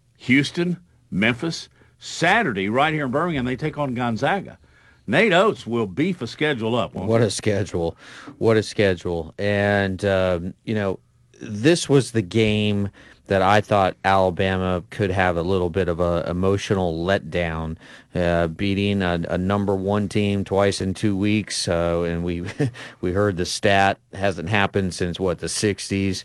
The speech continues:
Speaker 1: Sixty-five,
Speaker 2: Um,
Speaker 1: Duke.
Speaker 2: sixty-five, yeah. And now, uh, number four in the A P poll, higher than the, ranked higher than the Alabama football team for the first time in the Nick Saban era.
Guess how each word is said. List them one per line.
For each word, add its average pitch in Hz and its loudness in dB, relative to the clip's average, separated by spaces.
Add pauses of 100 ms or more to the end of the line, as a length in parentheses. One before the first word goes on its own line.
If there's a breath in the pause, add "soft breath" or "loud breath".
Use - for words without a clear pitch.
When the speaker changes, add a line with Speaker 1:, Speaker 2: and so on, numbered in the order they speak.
Speaker 1:
Sixty-five, 92 2
Speaker 2:
Um, 87 -2
Speaker 1:
Duke. 101 2
Speaker 2:
sixty-five, 95 2
yeah. 90 2
And 92 -4
now, 95 2
uh, 85 0
number 92 -2
four 101 2
in 98 0
the - -4
A 98 2
P 98 -2
poll, 104 4 (360 loud breath)
higher 104 2
than 95 -2
the, 90 2
ranked 92 -2
higher 98 2
than 95 -2
the 95 0
Alabama 95 2
football 98 0
team 101 0
for 95 -4
the 92 -2
first 98 -2
time 95 2
in 87 -4
the 87 -4
Nick 92 -2
Saban 95 0
era. 98 2